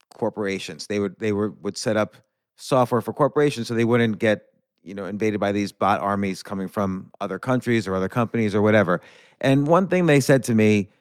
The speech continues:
was, is that the bad guys are always gonna be better than us. <laughs> You know, because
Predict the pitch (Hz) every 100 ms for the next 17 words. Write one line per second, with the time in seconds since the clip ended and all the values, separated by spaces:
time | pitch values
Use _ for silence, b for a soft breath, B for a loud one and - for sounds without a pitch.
0 | _ - 120 110 110 117 110 - - 113
1 | 127 131 123 120 117 107 110 117 117 117
2 | 110 110 98 107 101 92 87 87 - B
3 | B B B B B B B _ - 123
4 | 117 117 139 117 -